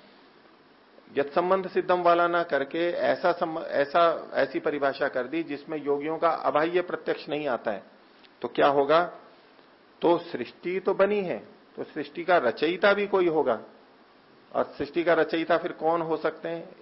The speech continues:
ईश्वर तो सिद्ध होगा नहीं प्रत्यक्ष से, क्योंकि प्रत्यक्ष का लक्षण ही हम कुछ और कर देंगे,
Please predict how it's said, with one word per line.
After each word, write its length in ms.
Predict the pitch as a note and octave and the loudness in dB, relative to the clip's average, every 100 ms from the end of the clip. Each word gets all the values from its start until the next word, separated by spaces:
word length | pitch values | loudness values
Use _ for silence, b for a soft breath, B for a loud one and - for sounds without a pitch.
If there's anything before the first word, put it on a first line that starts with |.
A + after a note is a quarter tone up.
| - - - | -20 -18 -10
ईश्वर 300 | A#2+ - D#3+ | -8 -4 -2
तो 120 | D#3+ | -2
सिद्ध 240 | D#3+ D#3+ D3+ | -4 -2 0
होगा 280 | D3 F3+ G3 | 2 2 2
नहीं 140 | G3 | 0
प्रत्यक्ष 420 | F3+ E3 - D3+ | -6 -8 -6 -6
से, 240 | - - - - _ _ _ _ _ _ _ _ - | -10 -18 -18 -20 _ _ _ _ _ _ _ _ -12
क्योंकि 220 | A#2 C#3 | -8 -8
प्रत्यक्ष 520 | C3 B2 - C#3+ - | -6 -6 -2 -4 -2
का 120 | E3 | 0
लक्षण 320 | C3+ A2+ D#3+ | 0 0 -2
ही 80 | E3 | -2
हम 140 | E3+ E3+ | -2 -2
कुछ 200 | E3+ E3 | -2 0
और 160 | D#3+ | 0
कर 180 | D#3 D3 | 0 -2
देंगे, 320 | C#3 C#3 C3+ | -2 -6 -8